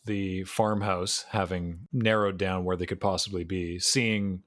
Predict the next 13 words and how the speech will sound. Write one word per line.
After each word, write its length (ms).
Tracy's 440
car 320
there 460
and 120
going, 240
"Aha, 340
this, 240
this 240
must 200
be 120
where 200
they 140
are." 360